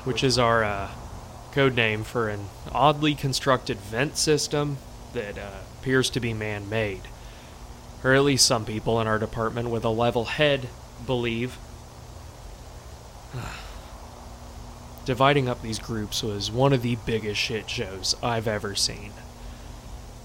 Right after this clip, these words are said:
The department hasn't exactly had the funds it's needed for the last few years. And luckily enough for us, we got a wealthy benefactor.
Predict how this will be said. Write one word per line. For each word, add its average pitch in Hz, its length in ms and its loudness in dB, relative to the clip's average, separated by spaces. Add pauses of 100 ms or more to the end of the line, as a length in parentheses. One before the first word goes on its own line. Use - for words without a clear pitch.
(100)
The 131 200 0
department 135 640 4 (680)
hasn't 147 580 4
exactly 135 880 4
had 127 380 2
the 120 100 2
funds 127 760 2 (120)
it's 123 200 -2
needed 127 340 4 (160)
for 131 200 0
the 127 100 4
last 127 360 4
few 131 180 2
years. 127 540 4 (920)
And 135 320 2
luckily 143 420 8
enough 127 260 6
for 113 180 2
us, 135 380 6
we 117 140 -2
got 113 160 4
a 110 60 4
wealthy 113 400 2
benefactor. 123 840 2